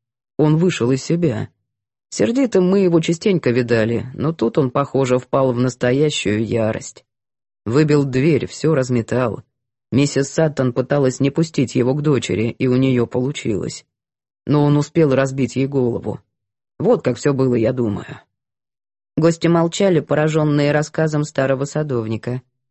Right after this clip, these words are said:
Вдалеке, в деревне, раздался собачий вой, и все вздрогнули. «Ух, и нагнали же вы страху, Алан Рэндалл!»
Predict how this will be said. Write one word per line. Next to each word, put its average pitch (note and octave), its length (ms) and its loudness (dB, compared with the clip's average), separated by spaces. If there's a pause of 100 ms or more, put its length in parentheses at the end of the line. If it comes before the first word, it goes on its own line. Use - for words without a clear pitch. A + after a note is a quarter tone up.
(580)
Вдалеке, D3+ 520 2
в E3+ 40 -2
деревне, D#3+ 420 2
раздался D#3 440 0
собачий D#3+ 480 0
вой, G3+ 240 2
и D#3+ 160 -2
все A#3 200 -2
вздрогнули. D3 680 -2 (840)
«Ух, C4+ 220 4
и C4 140 4
нагнали B3 480 4
же A#3+ 160 2
вы B3 100 4
страху, A3+ 460 2 (160)
Алан A3+ 340 4
Рэндалл!» A3 520 2